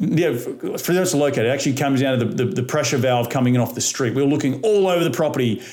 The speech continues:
and it was like, "This, this has gotta be gushing out somewhere." And there it was. We went to the pressure valve, and it was gushing back into the stormwater drain. And the, the pressure valve was, was screwed.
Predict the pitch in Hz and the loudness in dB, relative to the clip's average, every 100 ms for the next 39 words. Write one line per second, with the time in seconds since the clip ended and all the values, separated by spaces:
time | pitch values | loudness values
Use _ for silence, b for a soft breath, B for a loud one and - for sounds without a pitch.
0 | B B B - 147 143 131 123 120 - | B B B -4 -2 0 2 2 0 -4
1 | - - 139 135 117 202 190 - 202 214 | -14 -6 -2 0 -2 -2 -2 -2 -2 0
2 | 165 123 120 101 139 160 - 175 185 262 | 0 0 -2 -2 -2 -2 0 0 0 0
3 | - - 135 98 - - 127 123 123 123 | -2 0 0 0 -2 -2 2 2 2 0
4 | 120 139 170 139 135 147 131 110 - 131 | 0 0 0 0 0 0 0 -2 -4 -2
5 | 135 131 127 - 131 123 123 143 156 B | -2 -4 -2 -2 0 0 0 0 -4 B
6 | B B B _ - 127 123 123 120 123 | B B B _ -2 0 2 4 2 0
7 | 131 131 123 131 120 123 127 123 123 131 | 0 0 0 0 -2 0 0 0 0 0
8 | 127 127 135 147 151 127 - - 127 - | 0 0 0 0 0 0 -4 -8 -10 -14
9 | _ _ _ _ _ - - 143 120 113 | _ _ _ _ _ -16 -4 -2 0 2
10 | 113 113 113 139 143 113 92 101 - 120 | 0 -2 -2 -2 0 -2 -2 -4 -4 -4
11 | - 123 104 | -4 -4 -6